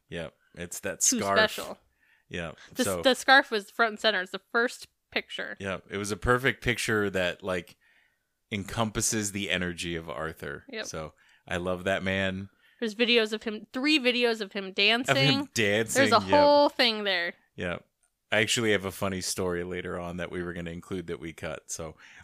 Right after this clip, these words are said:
Speaker 1: um, anyway, I texted him and said, "He's a star." So, um, yeah, so if you en-, if you wanna join us for those visuals, you can hit us on the Instagram, di-, at Digging Up the Duggars Pod. And if you'd like to send us traditional mail,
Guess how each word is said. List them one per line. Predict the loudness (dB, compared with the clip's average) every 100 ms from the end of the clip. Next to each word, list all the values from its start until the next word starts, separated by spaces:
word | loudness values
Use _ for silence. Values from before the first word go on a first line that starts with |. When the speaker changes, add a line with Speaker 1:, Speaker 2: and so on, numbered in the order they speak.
| -4
Speaker 1:
um, | -4 -4 4
anyway, | 6 6 6 6 4
I | 2 -2
texted | -4 -2 -2 -2
him | -2 -2
and | 0
said, | 0 0
"He's | -2 0
a | 4
star." | 6 4 2 2 4 4 2 -2 -4 -4
So, | -2 -2 -6 -12 -20 -20 -8
um, | 0 2 2 -2 -8 2
yeah, | 6 6
so | 6 2
if | 2
you | 0 0
en-, | 0 -6 -6
if | -6
you | -4
wanna | 0 0 2
join | 0 0 0
us | -2
for | -2
those | -4 -2
visuals, | -2 -2 0 -2 -4
you | -8
can | -6
hit | -4 -4
us | -4
on | -6
the | -6 -6
Instagram, | -4 -4 -2 0 0 -4 -16 -20 -2
di-, | 0 2
at | 2 0 -4
Digging | -6 -4 -2 -4
Up | -6
the | -6
Duggars | -6 -6 -6 -6
Pod. | 0 2 2 0 _ _ -2
And | 0 2
if | 0
you'd | 0
like | 0 0
to | 0
send | 2 2 0
us | -2
traditional | -2 0 4 4 4 2
mail, | 4 4 4 -2